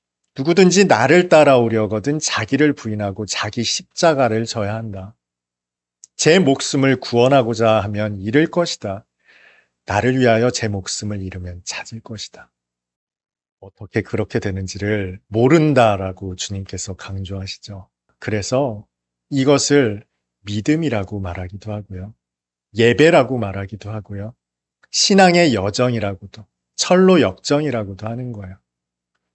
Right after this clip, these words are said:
몰라요. 다만 우리는 우리의 삶을 통해서 결실한 그 씨앗을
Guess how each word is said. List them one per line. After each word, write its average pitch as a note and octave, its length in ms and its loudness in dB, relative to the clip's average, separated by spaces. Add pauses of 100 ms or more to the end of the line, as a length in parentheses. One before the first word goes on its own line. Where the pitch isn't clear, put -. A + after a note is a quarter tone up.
몰라요. G2+ 680 -6 (200)
다만 G#2+ 560 -2
우리는 A2 540 -6 (520)
우리의 C3+ 260 4
삶을 C3 520 -4
통해서 A#2+ 640 -2
결실한 A#2+ 1000 2
그 G2+ 440 -4
씨앗을 A2 960 -2